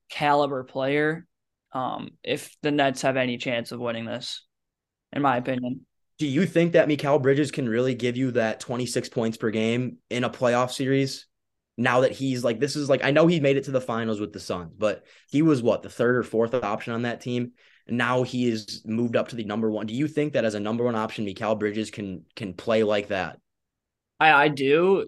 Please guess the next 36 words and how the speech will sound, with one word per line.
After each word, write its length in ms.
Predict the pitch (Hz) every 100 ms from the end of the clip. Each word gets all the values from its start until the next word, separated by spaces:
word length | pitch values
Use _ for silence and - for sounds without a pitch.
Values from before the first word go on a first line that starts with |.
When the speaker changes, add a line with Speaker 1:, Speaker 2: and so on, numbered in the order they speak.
| -
Speaker 1:
specifically 760 | - - 143 147 143 156 147
because 560 | 143 139 143 135 131 135
I 160 | 127 131
don't 240 | 135 135
think 240 | 143 135
that 140 | 135 131
the 80 | 135
Sixers 500 | - 123 - 135 135
have 220 | 135 123
the 100 | 120
wing 380 | 120 131 131 135
defense 600 | 127 131 139 139 143 -
to 440 | - 131 117 107 - _ -
guard 300 | 117 120 139
him. 360 | 147 151 160 -
I 100 | 131
don't 240 | 143 -
think 280 | 147 143 -
that 120 | 127
P 180 | 139 135
J 200 | 139 135
Tucker 640 | 131 117 - 139 143 143 _ _ _ _
has 260 | 127 139 135
the 80 |
quickness 560 | - 135 131 143 143 143
to 80 | 139
stay 220 | - 135
in 100 | 131
front 260 | 131 123 135
of 100 | 143
him, 220 | 156 156
and 100 | 131
I 60 |
don't 260 | 135 135 -
think 280 | 139 135 -
that 320 | 131 123 107